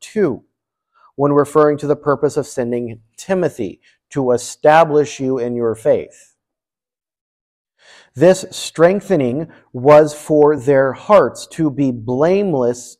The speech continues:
in holiness. Blameless has the idea of being judged acceptable before God, while holiness refers to the state of someone or thing that is sanctified, that is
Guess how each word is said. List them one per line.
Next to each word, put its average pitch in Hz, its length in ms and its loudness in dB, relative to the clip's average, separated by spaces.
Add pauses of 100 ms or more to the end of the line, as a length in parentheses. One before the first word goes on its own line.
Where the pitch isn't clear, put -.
in 135 320 -6 (260)
holiness. 131 960 -2 (720)
Blameless 170 580 2
has 160 180 0
the 151 120 2
idea 143 220 2
of 131 80 -2
being 143 240 -2
judged 135 500 0
acceptable 147 840 -4
before 127 640 0 (420)
God, 131 360 4
while 131 200 6
holiness 170 680 0 (300)
refers 160 500 0
to 165 160 -4
the 135 140 -2
state - 680 -2 (100)
of 156 220 2
someone 165 500 -2
or 147 260 2
thing 143 440 -2
that 139 320 0
is 131 500 2
sanctified, 143 880 -2
that 131 240 0
is 160 340 0